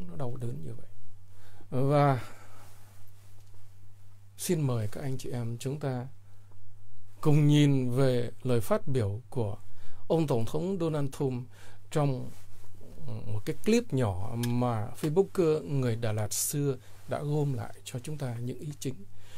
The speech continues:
Để đâu đó chúng ta nhìn về nước Mỹ, nhìn về, ờ, gọi là tinh thần hợp Trung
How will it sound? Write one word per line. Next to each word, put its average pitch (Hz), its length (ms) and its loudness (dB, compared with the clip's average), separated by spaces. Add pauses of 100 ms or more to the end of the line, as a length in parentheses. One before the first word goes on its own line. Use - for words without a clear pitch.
(160)
Để 127 120 2
đâu 170 220 8
đó 170 320 4
chúng 196 180 0
ta 160 260 4 (300)
nhìn 170 340 8
về 147 200 6
nước 190 220 4
Mỹ, 208 260 4 (280)
nhìn 160 460 8
về, 135 400 4 (300)
ờ, - 100 -2 (1040)
gọi 131 120 -6
là 147 140 -2
tinh 226 180 6
thần 147 300 4
hợp 165 320 6 (180)
Trung 226 240 2